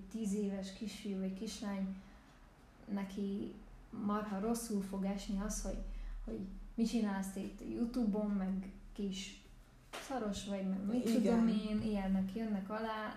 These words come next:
Speaker 1: nem feltétlenül jó a lelki világának nyilván, de hogy így, így felnőtt fejjel én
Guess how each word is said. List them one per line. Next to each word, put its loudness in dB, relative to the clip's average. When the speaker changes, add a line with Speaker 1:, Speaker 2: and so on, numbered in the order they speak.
Speaker 1:
nem 6
feltétlenül 2
jó 4
a 0
lelki 0
világának 2
nyilván, 4
de 4
hogy 4
így, 2
így 0
felnőtt 4
fejjel 0
én 2